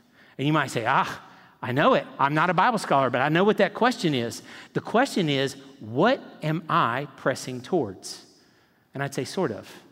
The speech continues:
That's actually not the question. The question is, the defining question is, is not what are you pressing towards? The question is this,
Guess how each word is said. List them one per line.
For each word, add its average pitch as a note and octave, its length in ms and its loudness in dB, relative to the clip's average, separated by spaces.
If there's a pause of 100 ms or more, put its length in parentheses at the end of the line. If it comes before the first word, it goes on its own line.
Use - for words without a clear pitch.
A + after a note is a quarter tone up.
(640)
That's D#3 160 0
actually F#3+ 300 0
not C#3 440 0 (420)
the - 60 -12
question. - 440 -6 (720)
The - 80 -6
question F#3 440 0
is, A#2 220 -2
the C3+ 100 -4
defining D#3+ 440 0
question B2+ 360 -8
is, A#2+ 220 -8
is A#2+ 140 -10
not F3 280 2
what C#3+ 140 0
are C#3+ 40 -2
you C3+ 100 -4
pressing A2+ 320 -10
towards? C3 240 -8
The - 80 -16
question E3+ 300 -4
is A2+ 140 -10
this, B2+ 440 -2